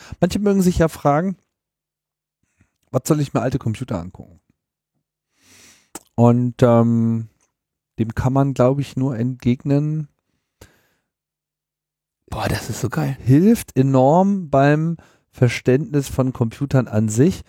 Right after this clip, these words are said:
Speaker 1: sich auch die alten Sachen anzuschauen. Also ich hab
Speaker 2: Unbedingt.
Speaker 1: auch, äh, also vor allem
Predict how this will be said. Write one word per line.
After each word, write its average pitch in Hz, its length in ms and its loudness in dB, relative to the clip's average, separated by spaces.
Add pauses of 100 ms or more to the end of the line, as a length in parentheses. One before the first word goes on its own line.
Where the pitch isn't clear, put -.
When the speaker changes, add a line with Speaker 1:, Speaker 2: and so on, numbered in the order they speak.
(240)
Speaker 1:
sich - 340 0
auch 131 180 2
die - 160 -6
alten 139 320 0
Sachen 123 320 0
anzuschauen. 87 760 -4
Also 110 160 0
ich 98 200 -2
hab 156 100 4
Speaker 2:
Unbedingt. 135 540 4 (400)
Speaker 1:
auch, 120 40 4
äh, 123 340 4
also 117 200 -2
vor - 220 -2
allem 156 640 0